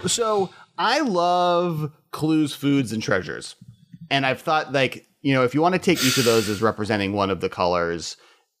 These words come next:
like, I think you can do so. Uh, I guess treasures are kinda red. Oh, no, no, sorry. Treasures are green, food is white, and I realized that they didn't really follow this as where they fell in colors, and, like, white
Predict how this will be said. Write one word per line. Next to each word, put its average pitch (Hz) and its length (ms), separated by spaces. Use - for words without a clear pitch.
like, 95 340
I 101 80
think 104 320
you 98 100
can 92 880
do 120 220
so. 208 600
Uh, 131 260
I 135 60
guess 175 160
treasures 131 340
are 107 100
kinda 101 320
red. 120 480
Oh, 170 80
no, 151 160
no, 147 140
sorry. 127 200
Treasures 139 400
are 131 80
green, 113 1000
food 117 300
is 101 140
white, 107 540
and 98 320
I 98 60
realized 104 360
that 95 80
they 107 80
didn't 101 200
really 95 180
follow 95 260
this 95 220
as 92 100
where 95 160
they 92 100
fell 98 360
in 95 100
colors, 110 320
and, 104 80
like, 98 160
white 104 320